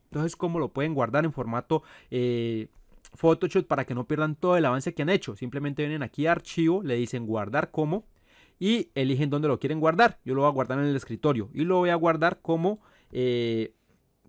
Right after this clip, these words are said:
texto roto, ¿vale? Y aquí en tipo van a elegir Photoshop P S D, P D D, P S D T. Siempre es importante guardar. Hay veces que el Photoshop se cierra inesperadamente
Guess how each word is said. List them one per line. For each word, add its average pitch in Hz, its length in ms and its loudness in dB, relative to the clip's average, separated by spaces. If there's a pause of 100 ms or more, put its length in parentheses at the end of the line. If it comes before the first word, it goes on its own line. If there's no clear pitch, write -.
texto 180 460 -2 (1500)
roto, 143 340 0
¿vale? 131 300 0 (1080)
Y 214 320 2
aquí 147 260 4
en 196 100 2
tipo 196 460 2
van 120 180 -2
a 143 40 0
elegir 147 380 0 (200)
Photoshop 185 800 2
P 147 200 2
S 160 160 -2
D, 185 300 2
P - 180 -4
D 156 200 2
D, 190 160 2
P 131 220 0
S 131 140 -4
D 135 200 0
T. 104 220 -2 (220)
Siempre 208 400 2
es 190 80 4
importante 165 540 -2
guardar. 143 460 2 (100)
Hay 139 160 0
veces 165 260 0
que - 120 -4
el 117 80 -2
Photoshop 147 400 -4
se 123 100 -4
cierra 131 240 -2
inesperadamente 147 880 0